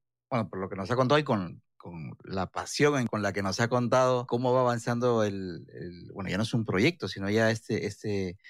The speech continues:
este programa y el uso de esta plataforma, nos damos cuenta también un poco la real interés que se tiene por, por, por que este tema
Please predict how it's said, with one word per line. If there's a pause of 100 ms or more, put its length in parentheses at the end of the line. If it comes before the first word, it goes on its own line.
(220)
este
programa
y
el
uso
de
esta
plataforma,
nos
damos
cuenta
también
un
poco
la
real
interés (140)
que
se
tiene
por, (460)
por,
por
que
este
tema